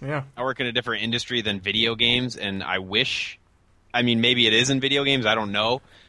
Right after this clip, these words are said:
Speaker 2: but, you know, I, w-, I wish it was as fluid as that. I wish they put the feelers out there and gauged the reaction and then built a marketing campaign around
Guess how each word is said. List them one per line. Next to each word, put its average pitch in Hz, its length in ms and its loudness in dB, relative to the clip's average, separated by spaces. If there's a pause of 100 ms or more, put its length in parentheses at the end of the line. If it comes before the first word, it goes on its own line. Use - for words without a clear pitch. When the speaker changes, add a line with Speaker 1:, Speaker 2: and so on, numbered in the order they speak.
Speaker 2:
but, 104 280 -2 (720)
you 147 160 -6
know, 104 400 -4 (100)
I, 87 140 -8
w-, 120 240 0
I 127 120 4
wish 123 280 2
it 143 60 2
was 107 200 -2
as 92 140 -4
fluid 95 380 -4
as 85 140 -6
that. 87 280 2
I 87 80 -2
wish 92 460 -6 (200)
they 92 440 0 (920)
put 160 140 2
the 143 60 0
feelers 123 360 4
out 107 220 4
there 107 200 4
and 98 140 -2
gauged 101 300 0
the 95 40 -8
reaction 92 540 0
and 90 320 -2
then 90 340 -2
built 92 200 -4
a 87 40 -8
marketing 87 380 -4
campaign 87 460 -2
around 87 480 -2